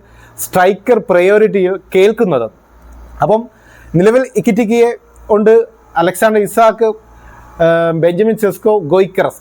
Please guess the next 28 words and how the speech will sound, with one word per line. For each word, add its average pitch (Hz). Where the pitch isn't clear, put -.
ഈ 196
നാല് 202
പേരിൽ 214
മൂന്ന് 262
പേർ 226
എന്തായാലും 208
അടുത്ത 180
സമ്മർ 185
വിൻഡോയിൽ 185
ഏതെങ്കിലും 220
വേറൊരു 208
വെറൈറ്റി 180
ക്ലബ്ബിൽ, 160
ഒന്ന് 175
ആഴ്സണൽ, 202
ആ, 185
മാഞ്ചസ്റ്റർ 190
യുണൈറ്റഡ്, 214
ലിവർപൂൾ 196
കാണാൻ 180
സാധ്യതയുണ്ട്. 165
അതാണ് 220
ഈ 220
ഒരു 226
ട്രാൻസ്ഫർ 202
മാർക്കറ്റിൽ 202
ഏറ്റവും 180
കൂടുതൽ 202